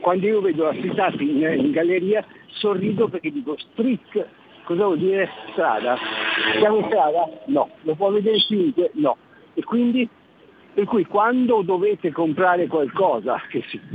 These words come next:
che, che si lega alla street art in galleria, state comprando il niente, perché state andando contro il concetto di street art. Allora, ben vengano quelli che invece incappucciati, non quelli che fanno gli scarabocchi, eh,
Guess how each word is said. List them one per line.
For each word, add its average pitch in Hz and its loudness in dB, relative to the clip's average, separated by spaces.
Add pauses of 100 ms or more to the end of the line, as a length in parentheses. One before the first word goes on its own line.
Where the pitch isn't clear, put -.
che, 139 2
che 139 -2
si - -12
lega 160 0
alla 131 0
street 123 -8
art 143 0
in 113 -2
galleria, 170 0 (380)
state 180 2
comprando 208 0
il 208 2
niente, 151 0 (920)
perché - -2
state 151 0
andando 196 2
contro 262 0
il 202 -2
concetto 208 -2
di 190 -6
street 170 -6
art. - -4 (1120)
Allora, 185 2
ben 202 0
vengano 240 2
quelli 196 0
che 156 -4
invece 160 0
incappucciati, 156 0
non 190 2
quelli 165 0
che 151 -2
fanno 139 0
gli 127 -2
scarabocchi, 127 -2
eh, 120 -2